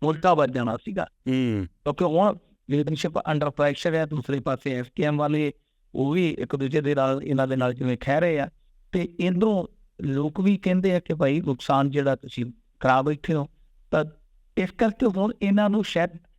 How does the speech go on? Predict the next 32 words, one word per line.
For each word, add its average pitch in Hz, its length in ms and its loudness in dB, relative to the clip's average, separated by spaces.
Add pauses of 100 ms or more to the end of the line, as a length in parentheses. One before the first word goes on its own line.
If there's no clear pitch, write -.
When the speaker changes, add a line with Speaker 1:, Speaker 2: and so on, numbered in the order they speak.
(180)
Speaker 1:
ਪੈਂਤੜਾ 160 380 2
ਬਦਲਣਾ 135 400 0
ਪਿਆ। 95 300 -6 (360)
ਉਹਦਾ 180 180 2
Speaker 2:
ਜੀ। - 80 -6
Speaker 1:
ਵੱਡਾ 170 220 0
ਕਾਰਨ 202 280 2
ਇਹੋ 160 260 0
ਸੀਗਾ 175 300 0
ਕਿ 185 120 -6
ਲੀਡਰਸ਼ਿਪ 156 600 -4
ਨੂੰ 180 140 0
ਕਿਤੇ 190 240 -2
ਨਾ 185 80 2
ਕਿਤੇ 226 240 0
ਸਵਾਲ 156 420 0
ਹੋਣੇ 135 200 0
ਸ਼ੁਰੂ 110 280 -2
ਹੋ 98 100 -2
ਗਏ। - 120 -20 (320)
Speaker 2:
ਹੂੰ। 107 680 0
Speaker 1:
ਲੀਡਰਸ਼ਿਪ 185 500 0
ਨੂੰ 208 200 2 (400)
ਸਵਾਲ 147 340 4
ਸਿਰਫ 202 460 0 (300)
ਆਮ 139 260 0
ਲੋਕ 180 280 -2
ਹੀ 190 80 2
ਨਹੀਂ 214 200 2
ਕਰ 208 180 0
ਰਹੇ, 120 220 -4 (400)
ਬਲਕਿ 175 640 2